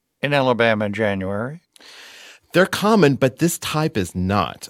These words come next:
Speaker 2: I spoke with meteorologist Gerald Satterwhite, and he said while tornadoes happen in Alabama in January, one this deadly and able to go the distance on the ground that this one went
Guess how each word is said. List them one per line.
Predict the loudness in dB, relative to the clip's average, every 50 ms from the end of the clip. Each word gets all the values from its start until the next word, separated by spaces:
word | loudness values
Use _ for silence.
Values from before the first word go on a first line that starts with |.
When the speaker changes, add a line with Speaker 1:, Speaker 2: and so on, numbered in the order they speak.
| _ -4
Speaker 2:
I | -2 -2
spoke | -2 0 2 2 2 2 0
with | -2 -2 0
meteorologist | 0 0 2 2 2 4 4 4 2 2 0 -2 -6 -10 -10 -14 -10
Gerald | -4 0 2 2 2 0 0
Satterwhite, | -2 0 0 2 0 0 -2 -2 -4 -4 -4 -6 -6
and | -8 -10 -6
he | -4 -4 -4
said | -2 0 0 2 2 0 0
while | 2 2 2 0
tornadoes | 0 -2 -2 0 0 0 0 -2 -4 -4
happen | -6 -4 -4 -4 -2 -2 -2 0
in | 0 0
Alabama | 0 0 -2 -2 -2 -4 -6 -6 -6 -8
in | -8 -8 -8
January, | -6 -6 -4 -4 -6 -6 -6 -6 -4 -4 -4 -4 -6 -6 -12 -20 -20 -20 -20 -20 _
one | -4 0 0 2 2 0 -2 -4
this | -6 -4 -2 -2 -2 2
deadly | 2 2 2 4 2 0 0 0 -2 -4
and | -2 0
able | 0 0 0 0 -2 -2
to | -4 -4
go | -2 2 2 2 2
the | 0 -4 -4
distance | -4 -4 -4 -2 -4 -4 -2 -2
on | -4 -4
the | -4
ground | -4 -2 0 2 2 2 2 0 0
that | -2 -2 -4
this | -4 -6 -4 -2
one | -2 0 0 0 0
went | 0 0 -2 -2 -4 -8